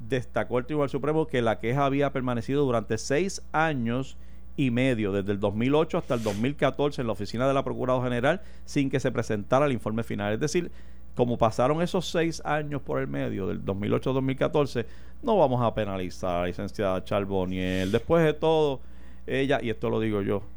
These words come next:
ella, ella cree en Dios, ella, ella es cristiana y ella tiene ese manto. Además de eso, hay otra querella que se hizo pública también,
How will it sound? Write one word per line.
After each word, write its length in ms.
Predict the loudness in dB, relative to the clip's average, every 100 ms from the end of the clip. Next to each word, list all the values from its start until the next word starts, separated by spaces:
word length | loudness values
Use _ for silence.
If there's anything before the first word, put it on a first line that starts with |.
| -10 -10 -8 0
ella, 520 | 2 4 4 2 0
ella 300 | -2 2 2
cree 180 | 2 2
en 140 | 2 0
Dios, 540 | 0 2 2 -2 -8 -4
ella, 540 | -2 0 2 2 2
ella 440 | 0 0 2 2 2
es 80 |
cristiana 840 | 0 -2 -2 -2 2 2 2 0 0
y 140 | 0
ella 420 | 0 2 2 2
tiene 200 | 0 -4
ese 180 | -4 0
manto. 420 | 2 0 0 -4 -4 -4 0
Además 320 | 2 4 6
de 240 | 6 4
eso, 140 | 2 0
hay 80 |
otra 200 | -2 -2
querella 360 | -2 -2 -2 -2
que 80 | -4
se 120 | -4
hizo 180 | -4 -4
pública 340 | -2 0 -2
también, 460 | -2 -2 -2 -2